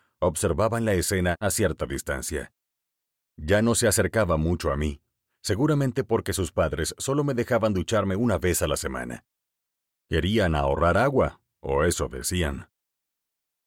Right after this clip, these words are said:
Cuando la recién llegada soltó la bolsa de basura para abrazar a su hermana pequeña, Jerry se pasó la lengua por los dientes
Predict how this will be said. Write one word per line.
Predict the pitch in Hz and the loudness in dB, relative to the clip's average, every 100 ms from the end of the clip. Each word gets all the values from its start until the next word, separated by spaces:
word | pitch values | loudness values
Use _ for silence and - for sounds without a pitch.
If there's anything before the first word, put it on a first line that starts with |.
| _ | _
Cuando | - 135 135 | 0 2 2
la | 127 | 2
recién | 120 - 160 | 2 0 0
llegada | 151 120 117 113 | 0 0 0 0
soltó | 107 90 78 98 | 0 -2 0 0
la | 73 | 0
bolsa | 87 87 - | 0 -2 -2
de | 78 | -2
basura | 71 - 104 101 | -2 -2 0 0
para | - 80 76 | 0 0 -2
abrazar | 73 76 110 107 | -2 -2 0 0
a | |
su | - | 0
hermana | 76 69 78 71 | -2 -2 -2 -2
pequeña, | 76 - 67 65 65 - _ _ _ 85 | -4 -4 -6 -6 -12 -16 _ _ _ 2
Jerry | 113 117 120 | 4 4 2
se | 104 | 0
pasó | 90 80 107 | 0 0 0
la | 85 | 0
lengua | 76 95 92 82 | 0 0 0 0
por | 80 67 | -2 -4
los | 64 | -4
dientes | 78 82 78 76 71 | -2 0 -2 -4 -6